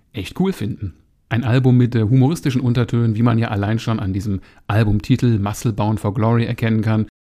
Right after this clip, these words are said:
Und auch ansonsten nehmen die Grail Knights, wie schon gesagt, das alles nicht so ernst, wildern da wild durchs Superhelden-Genre,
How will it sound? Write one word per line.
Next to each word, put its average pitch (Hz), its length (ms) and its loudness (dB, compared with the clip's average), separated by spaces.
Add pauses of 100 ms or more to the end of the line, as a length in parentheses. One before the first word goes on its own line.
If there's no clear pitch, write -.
Und 131 200 4
auch 120 120 0
ansonsten 117 680 0 (100)
nehmen 120 260 2
die 113 80 0
Grail 113 260 0
Knights, 113 300 0
wie 120 80 0
schon 104 160 -2
gesagt, 110 380 -4
das - 140 -8
alles 113 320 -2
nicht 147 280 2
so - 100 -6
ernst, 120 360 0 (320)
wildern 120 420 4
da 107 300 -2
wild 117 540 0
durchs 110 220 -2
Superhelden-Genre, 117 1200 0